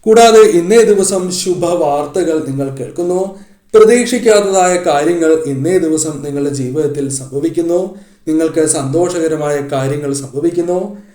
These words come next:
പ്രതീക്ഷിക്കാത്തതായ ശുഭവാർത്തകൾ, അത് സന്താനങ്ങളുമായി ബന്ധപ്പെട്ടോ അല്ലാത്തതോ ആയ വാർത്തകൾ കേൾക്കുകയും നിങ്ങളുടെ മനസ്സ് നിറയുകയും ചെയ്യും. ഇത്തരത്തിൽ സംഭവിക്കുന്നതും ഈശ്വര കടാക്ഷം നിങ്ങളിൽ ഉള്ളതിനാലും,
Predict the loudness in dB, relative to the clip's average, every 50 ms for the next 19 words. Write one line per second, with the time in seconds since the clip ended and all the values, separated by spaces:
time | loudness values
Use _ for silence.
0 | _ _ _ 0 2 2 2 2 0 -2 -2 0 2 2 2 2 2 2 2 4
1 | 2 2 0 -2 -4 -4 0 2 2 2 2 0 -2 -2 -2 0 0 2 0 0
2 | -2 -4 -10 -18 _ _ _ _ -4 -2 -2 -2 -2 -4 -2 0 0 2 2 2
3 | 0 -2 -2 -2 0 2 2 2 2 0 -2 -2 0 -2 0 0 -2 -2 0 0
4 | 0 0 0 -2 -6 -8 -6 -2 0 0 0 -2 0 0 2 2 2 2 0 -2
5 | -2 -2 -2 -2 -4 -4 -6 -6 -4 -2 -2 0 0 -2 -2 -6 -8 -14 -20 _
6 | _ _ -10 -8 -6 -6 -4 -2 -2 0 2 0 0 0 -4 -8 -8 -6 -6 -4
7 | -4 -4 -4 -4 -6 -6 -6 -4 -4 -4 -4 -2 -2 -2 -4 -4 -8 -12 -18 -20
8 | _ _ _ -2 0 2 2 4 4 4 4 4 4 4 2 2 2 -2 -4 -6
9 | -8 -10 -6 -6 -6 -6 -6 -10 -16 -20 _ _ _ _ _ -4 2 4 6 6
10 | 6 6 4 2 2 0 -2 -2 0 0 0 0 0 0 0 0 0 2 2 2
11 | 2 0 -2 -6 -10 -14 -18 -20 _ _ -2 0 0 2 2 0 2 2 2 4
12 | 4 4 2 2 -2 -4 -4 -2 0 0 0 2 4 4 4 4 4 0 -4 -6
13 | -4 -4 -2 -2 0 2 2 2 2 0 -2 -2 -6 -6 -10